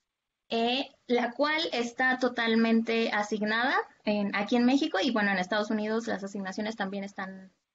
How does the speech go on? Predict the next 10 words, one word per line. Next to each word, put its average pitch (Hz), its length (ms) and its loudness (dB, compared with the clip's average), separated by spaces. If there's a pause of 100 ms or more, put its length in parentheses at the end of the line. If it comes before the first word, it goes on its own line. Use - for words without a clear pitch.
(200)
totalmente 214 680 0
hechas. - 440 -6 (880)
Hay 254 180 -2
que 285 260 2
mencionar 254 480 2
también 247 380 4
que 277 100 2
Mexicali, 254 840 4
eh, 208 400 0
es, - 460 -10